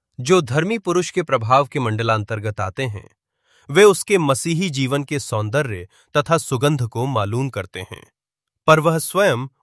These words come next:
उसमें अनभिज्ञ है, क्योंकि ये उसकी आदतों और इच्छाओं के अनुकूल हैं। वह ईश्वरीय प्रकाश के लिए प्रार्थना करता है और उस प्रकाश में चलना पसंद करता है।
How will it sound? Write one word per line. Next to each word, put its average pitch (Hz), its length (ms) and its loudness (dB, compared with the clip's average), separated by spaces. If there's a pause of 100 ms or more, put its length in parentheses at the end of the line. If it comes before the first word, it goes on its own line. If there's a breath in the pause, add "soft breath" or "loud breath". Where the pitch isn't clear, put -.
उसमें 165 360 0
अनभिज्ञ 117 600 -4
है, - 240 -20 (600 soft breath)
क्योंकि 202 260 -2
ये 180 200 4
उसकी 202 380 2
आदतों 135 580 0 (180 soft breath)
और 147 160 6
इच्छाओं 143 480 -2
के 123 180 -6
अनुकूल 117 460 -4
हैं। 90 300 -14 (760 soft breath)
वह 160 200 6
ईश्वरीय 180 500 2
प्रकाश 139 440 2
के 139 120 -4
लिए 131 220 -2
प्रार्थना 113 460 -4
करता 147 340 0
है 160 220 -6 (260 soft breath)
और 156 140 4
उस 151 100 -2
प्रकाश 139 520 0
में 131 100 -4
चलना 107 400 -4
पसंद 127 400 -4
करता 92 320 -12
है। - 300 -16